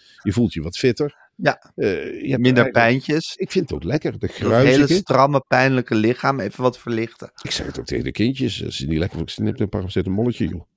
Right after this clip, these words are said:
Speaker 1: Doe maar op je, doe maar lekker in je broodtrommels een paar paracetamolletjes.
Speaker 2: <laughs>
Speaker 1: En deel ze maar uit aan je vriendinnetjes. Wat dan ook. Kan helemaal geen kwaad. Het is,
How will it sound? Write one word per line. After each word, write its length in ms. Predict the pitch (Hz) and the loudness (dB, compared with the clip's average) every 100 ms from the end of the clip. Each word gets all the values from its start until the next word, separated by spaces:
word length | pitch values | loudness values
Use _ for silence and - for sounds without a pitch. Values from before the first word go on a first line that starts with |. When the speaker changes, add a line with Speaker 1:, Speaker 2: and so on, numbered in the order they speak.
| - | -4
Speaker 1:
Doe 180 | - 220 | 0 2
maar 120 | 196 | 0
op 140 | 185 | 0
je, 240 | 202 170 165 | 0 2 0
doe 120 | 202 | -2
maar 100 | 190 | 2
lekker 260 | 175 170 160 | 2 2 2
in 80 | 165 | 2
je 100 | 151 | 4
broodtrommels 480 | 151 156 151 143 123 | 2 2 2 0 0
een 60 | |
paar 140 | - 117 | 0 2
paracetamolletjes. 840 | 120 113 110 104 98 95 - 80 | 2 0 0 0 2 0 0 -4
Speaker 2:
<laughs> 360 | - - _ _ | -6 -6 _ _
Speaker 1:
En 100 | 151 | 0
deel 160 | 156 143 | 4 4
ze 100 | 131 | 4
maar 140 | 127 | 2
uit 140 | 165 | 2
aan 60 | 160 | 2
je 80 | 117 | 2
vriendinnetjes. 640 | 113 107 151 147 143 - | 2 2 2 2 0 0
Wat 220 | 113 135 | 0 0
dan 120 | 131 139 | 2 0
ook. 180 | 131 | 0
Kan 280 | - 170 170 | 0 0 0
helemaal 460 | - 139 170 156 139 | 0 2 2 0 -4
geen 420 | - 127 120 113 _ | 0 0 0 -6 _
kwaad. 440 | 151 131 90 - - - - - | 0 0 -2 -12 -20 -20 -20 -10
Het 100 | |
is, 100 | - | -6